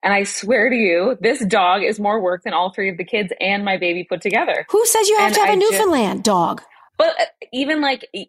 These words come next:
Speaker 1: e-, I just, I cannot imagine now that I have a baby, a world in which I also want to take on a baby that has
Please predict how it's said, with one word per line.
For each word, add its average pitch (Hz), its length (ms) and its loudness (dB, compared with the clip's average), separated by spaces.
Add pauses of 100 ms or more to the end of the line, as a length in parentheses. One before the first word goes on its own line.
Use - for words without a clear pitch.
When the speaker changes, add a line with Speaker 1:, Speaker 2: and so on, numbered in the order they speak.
Speaker 1:
e-, - 120 -18
I 226 180 -2
just, 294 200 -6
I - 80 0
cannot 247 420 -2
imagine 180 460 -2
now 165 220 0
that 165 100 0
I 165 60 0
have 165 160 -2
a 165 60 -6
baby, 170 680 -4 (120)
a 180 140 2
world 175 460 2
in 180 180 -2
which 165 340 -2 (100)
I 160 460 2
also 170 360 0
want 180 200 -2
to 170 60 -4
take 170 320 -4
on 160 300 -2
a 165 180 -2
baby 156 300 -4
that 151 120 -2
has 143 220 -4